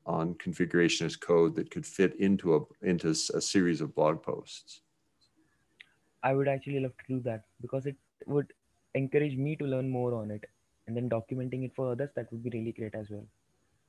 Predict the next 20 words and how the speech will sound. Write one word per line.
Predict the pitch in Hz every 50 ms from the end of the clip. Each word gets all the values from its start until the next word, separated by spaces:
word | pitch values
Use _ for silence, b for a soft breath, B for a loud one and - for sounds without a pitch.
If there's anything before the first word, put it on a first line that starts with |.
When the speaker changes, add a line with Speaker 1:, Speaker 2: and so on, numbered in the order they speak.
| _ _ _ _ _ _ _ _ _ _ _
Speaker 1:
Great. | - 85 80 78 80 78 78 - - - - _ _ _ -
That, | 87 90 87 - 78 85 82 76 67
and | 92 92 95
I, | 92 101 104 95 - B B B B B B - -
I | 101 107
think | 104 - 110 101 92 -
that | 98 90 78
would | 90 85 80
be, | 85 87 85 80 B B B B B B B -
I | 95 98
think | 95 - 107 98
that | 104 90
would | - 92 85
be | - 101 - - -
helpful | - 110 127 139 - - 135 123
for | 120 - 113 107
users | 104 107 110 117 117 - - 123 123 127 127 123 - - - - -
and | 87 87 85 85 85 87 - - -
helpful | 104 107 110 - - - - 107 101
for | 92 - - 90 90 85 87 85